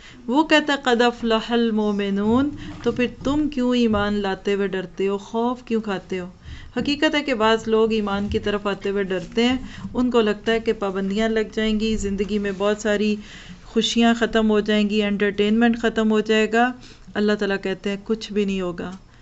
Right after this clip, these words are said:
जो एक जानवर से तुम्हें इतना साफ मीठा दूध पिला सकता है, उसके बाद तुम्हें प्यास नहीं लगती, तो क्या तुम अल्लाह के दीन से अपना ताल्लुक जोड़ के प्यासे रहोगे?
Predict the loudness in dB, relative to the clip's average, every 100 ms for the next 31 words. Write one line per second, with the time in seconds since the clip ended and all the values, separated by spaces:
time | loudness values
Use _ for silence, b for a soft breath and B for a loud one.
0 | b b 4 4 2 0 2 4 4 2
1 | 0 2 2 0 0 2 2 0 0 2
2 | 0 0 -2 -2 -2 -4 -4 -2 -2 -2
3 | 0 2 2 2 -2 -4 0 0 -2 B
4 | B -2 0 0 2 2 4 2 4 4
5 | 4 2 2 2 0 -2 -4 0 -4 0
6 | 4 4 2 0 0 0 0 0 0 -2
7 | 0 2 4 2 0 0 0 0 0 0
8 | 2 0 0 0 0 -2 -2 -2 -2 -4
9 | -8